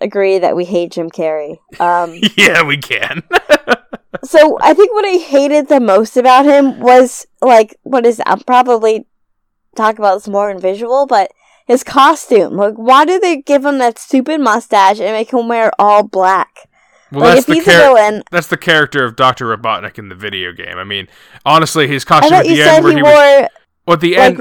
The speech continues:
Speaker 1: red or something.
Speaker 2: at the end when he's wearing red and he's in that little, like, fighter jet, that's the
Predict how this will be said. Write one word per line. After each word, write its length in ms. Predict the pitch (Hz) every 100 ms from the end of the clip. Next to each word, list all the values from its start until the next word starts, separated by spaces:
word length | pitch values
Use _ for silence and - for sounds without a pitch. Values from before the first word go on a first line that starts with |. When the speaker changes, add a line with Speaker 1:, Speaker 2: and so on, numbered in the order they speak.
| 226
Speaker 1:
red 260 | 254 277
or 80 | 208
something. 340 | 208 180 -
Speaker 2:
at 100 | 180
the 140 | 170 196
end 100 | 202
when 120 | 185
he's 160 | 180 147
wearing 240 | 156 131
red 300 | 123 127 139
and 100 | 127 120
he's 120 | 120
in 80 | 131
that 140 | 123
little, 300 | 123 120 117
like, 360 | 110 101 95 -
fighter 400 | - 120 120 123
jet, 380 | 120 135 143 - _ _
that's 300 | 160 147 -
the 200 | 139